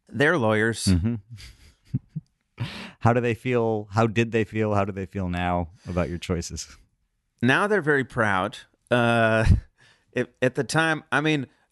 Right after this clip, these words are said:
Speaker 1: I have amazing parents. Um, they, they always gave me a healthy dose of discouragement,
Speaker 2: Mm.
Speaker 1: which I appreciate and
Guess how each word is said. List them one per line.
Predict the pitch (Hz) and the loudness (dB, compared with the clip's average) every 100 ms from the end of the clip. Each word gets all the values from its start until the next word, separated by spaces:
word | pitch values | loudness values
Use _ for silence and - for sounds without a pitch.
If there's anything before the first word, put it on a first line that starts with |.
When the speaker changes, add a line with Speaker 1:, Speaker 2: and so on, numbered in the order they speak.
| - | 0
Speaker 1:
I | 131 | 2
have | 156 127 | 2 0
amazing | 110 113 143 143 120 98 | -2 0 2 2 0 -2
parents. | 107 95 76 76 - _ - | -2 -2 -8 -14 -20 _ -2
Um, | 107 104 98 92 - _ _ _ - | 0 2 0 -4 -10 _ _ _ 0
they, | 123 123 - | 0 0 -4
they | 117 | 0
always | 113 131 147 120 | 2 2 0 -4
gave | - 123 120 | -4 0 0
me | 117 110 | 0 0
a | 98 | 0
healthy | 110 113 110 117 98 | 0 -2 -2 -4 -2
dose | 101 98 98 - | 0 2 0 -6
of | 80 - _ | -12 -16 _
discouragement, | 98 90 - 98 98 82 82 73 - _ _ | -2 -2 0 0 0 -2 -14 -18 -20 _ _
Speaker 2:
Mm. | 82 80 76 | 0 2 2
Speaker 1:
which | 64 101 - | 0 -2 0
I | 98 | 0
appreciate | 92 - 104 98 98 90 80 - _ _ 101 | 0 -2 -2 -2 -4 -6 -8 -12 _ _ -2
and | 101 98 92 | 0 0 -2